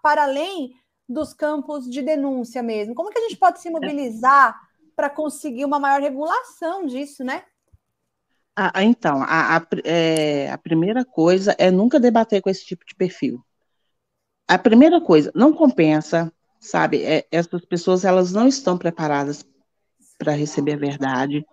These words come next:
Speaker 2: E elas estão ali exatamente pra causar caos. Esse é o primeiro ponto.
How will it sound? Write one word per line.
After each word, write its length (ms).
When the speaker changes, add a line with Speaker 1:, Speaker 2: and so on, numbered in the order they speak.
Speaker 2:
E 80
elas 320
estão 380
ali 420
exatamente 1080
pra 160
causar 480
caos. 720
Esse 260
é 40
o 40
primeiro 340
ponto. 480